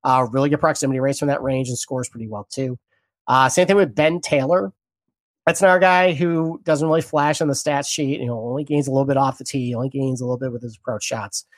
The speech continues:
Uh, decent scoring rates, one fifty, two twenty-five as well, 'cause usually he's a pretty good putter. He doesn't get in too much trouble with those shots. Uh, that's probably it, though. Uh, those are some guys I, I like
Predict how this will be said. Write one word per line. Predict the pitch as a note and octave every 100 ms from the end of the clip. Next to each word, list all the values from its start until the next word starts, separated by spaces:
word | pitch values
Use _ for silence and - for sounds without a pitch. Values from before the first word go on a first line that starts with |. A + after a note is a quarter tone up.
| _ _ _
Uh, | B2 B2 B2+ - _
decent | - D#3 E3 D#3+
scoring | - D3 C#3+
rates, | C#3+ C#3+ D3
one | C#3
fifty, | D3+ C#3
two | B2+ C#3+
twenty-five | - C3 B2+ B2
as | C3
well, | F3
'cause | F3 A2
usually | B2 A#2+ A#2
he's | G#2+
a |
pretty | - G#2+
good | -
putter. | - C#3+ D3+
He |
doesn't | C#3+ B2 A#2+
get | A#2
in | A2+
too | -
much | A#2+ -
trouble | C#3+ B2+ B2
with | A#2+ G#2
those | B2 A2 - - -
shots. | - D3+ D#3+ - _ - - -
Uh, | - -
that's | A3 C4+
probably | B3 G3+ E3 D#3+
it, | D#3 -
though. | D#3+ D#3+ -
Uh, | - C#3+ C#3
those | E3 F3+
are |
some | F3+
guys | D#3+ D#3+ D#3+ D#3
I, | D3 D3
I | C#3+ C#3+
like | C#3 C#3 C3+